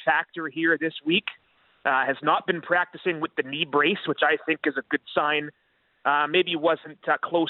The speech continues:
to a hundred percent the last time out here a couple weeks ago, and maybe that went into the decision why they decided to take him out at halftime and not risk anything in a game that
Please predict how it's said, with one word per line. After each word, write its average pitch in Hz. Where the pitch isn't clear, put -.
to 156
a 143
hundred 151
percent 151
the 139
last 143
time 151
out 147
here 147
a -
couple 143
weeks 165
ago, 139
and 131
maybe 202
that 160
went 165
into 160
the 151
decision 151
why 143
they 139
decided 135
to 131
take 151
him 135
out 143
at 165
halftime 151
and 143
not 156
risk 165
anything 143
in 151
a 135
game 151
that 139